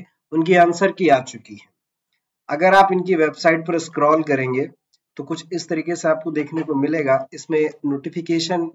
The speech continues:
ये रहा आपके सामने, display of provisional answer key and the question paper with recorded responses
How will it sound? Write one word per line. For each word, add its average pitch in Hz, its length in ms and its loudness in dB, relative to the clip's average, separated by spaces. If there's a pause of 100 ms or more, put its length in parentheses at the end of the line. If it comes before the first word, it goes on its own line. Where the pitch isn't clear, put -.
ये 143 220 -2
रहा 139 180 -4
आपके 135 220 -8
सामने, 139 400 -6 (360)
display 196 420 0
of 208 160 2
provisional 170 440 0
answer 165 300 -2
key 190 220 -2
and 180 100 -2
the 175 140 -4
question 156 340 -4
paper 180 300 -6
with 165 160 -6
recorded 147 560 0
responses 156 680 -4